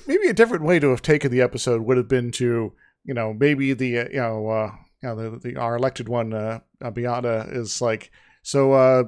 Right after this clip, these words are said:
all right, so you're not going to tell us, you know, you know, where, you know, where they are, but we can still probably find them eventually. But how about this? You know, we'll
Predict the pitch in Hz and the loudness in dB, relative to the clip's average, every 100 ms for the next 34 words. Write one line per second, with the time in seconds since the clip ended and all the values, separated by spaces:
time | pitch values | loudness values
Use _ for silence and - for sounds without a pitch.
0 | - 160 156 - - - 135 131 - - | -2 -2 0 -2 -4 0 2 2 -4 -8
1 | 156 240 294 - 208 196 165 143 123 - | -2 2 2 0 -2 -2 -2 -4 -6 -4
2 | 180 165 143 - - - _ _ _ 190 | 0 2 0 -2 -10 -20 _ _ _ -6
3 | 160 123 113 120 139 127 110 151 - 139 | -2 0 0 -4 -2 -4 -2 -4 -4 -6
4 | 117 123 135 123 127 107 98 92 _ - | -2 0 2 4 4 2 -2 -8 _ -20
5 | - - 160 254 339 - 359 202 233 196 | -10 -4 -2 0 0 0 0 2 2 2
6 | 156 - 165 143 127 120 131 117 - 117 | 0 2 2 2 0 0 0 -2 -6 -10
7 | - - _ _ - _ _ 151 156 - | -12 -12 _ _ -20 _ _ -4 -2 -2
8 | 269 311 185 - - - - - - - | -4 0 0 0 -8 -8 -8 -8 -10 -6
9 | 143 117 110 131 120 165 240 208 | -4 -2 -4 -6 -4 4 6 4